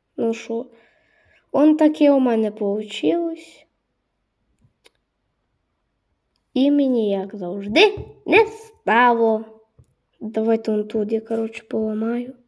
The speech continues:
І десь хоча б поставлю. Де мені реально треба.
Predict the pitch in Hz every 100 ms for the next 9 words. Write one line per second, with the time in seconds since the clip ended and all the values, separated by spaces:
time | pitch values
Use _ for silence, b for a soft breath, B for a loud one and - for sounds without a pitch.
0 | _ _ _ _ _ _ _ _ _ _
1 | _ _ _ _ _ _ _ _ _ _
2 | _ _ _ _ _ _ _ _ _ 226
3 | 240 240 - 226 226 226 220 208 208 208
4 | - 208 208 220 - _ _ _ _ _
5 | _ _ _ _ _ _ _ _ _ _
6 | _ _ _ _ _ 220 233 233 226 226
7 | 220 214 202 202 202 214 226 226